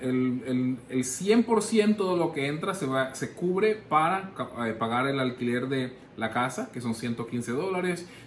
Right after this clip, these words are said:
también para pagar la luz eléctrica de la iglesia, la luz eléctrica de la, de la casa que nosotros alquilamos,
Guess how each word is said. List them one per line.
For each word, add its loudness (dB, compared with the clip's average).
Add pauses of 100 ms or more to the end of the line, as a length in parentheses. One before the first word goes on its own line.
también 2
para 0
pagar -2
la -2
luz 2
eléctrica -4
de 0
la 0
iglesia, 0
la -2
luz 0
eléctrica -4
de 0
la, -2
de -4
la -4
casa -4
que -2
nosotros -2
alquilamos, 4